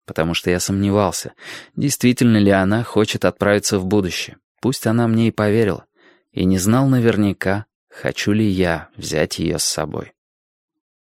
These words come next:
Я хотел быть с ней. Это так.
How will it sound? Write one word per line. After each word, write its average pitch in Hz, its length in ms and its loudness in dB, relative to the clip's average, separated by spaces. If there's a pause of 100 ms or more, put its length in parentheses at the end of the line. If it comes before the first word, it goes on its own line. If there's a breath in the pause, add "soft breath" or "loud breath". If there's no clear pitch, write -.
(420)
Я 87 220 0
хотел 117 420 0
быть 113 180 0
с - 120 -6
ней. 95 220 -6 (320)
Это 104 220 -2
так. - 340 -8